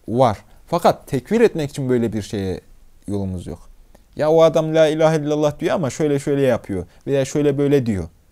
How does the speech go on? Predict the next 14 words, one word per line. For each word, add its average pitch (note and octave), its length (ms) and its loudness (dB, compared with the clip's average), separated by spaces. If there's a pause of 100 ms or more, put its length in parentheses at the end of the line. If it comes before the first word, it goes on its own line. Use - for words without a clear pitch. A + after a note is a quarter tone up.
(500)
O C3 120 -2
adamın C3+ 560 -2
demek C3 260 -4
ki B2 300 -4
la C3 220 2
ilahe A2+ 320 -2
illallah A2 560 -4
sözünü B2 380 -4
bilmeden C#3+ 380 -2
söylemiş, B2 420 -6
o D3 60 4
adam C#3 200 0
kafirin D#3+ 400 0
teki." D#3+ 300 -4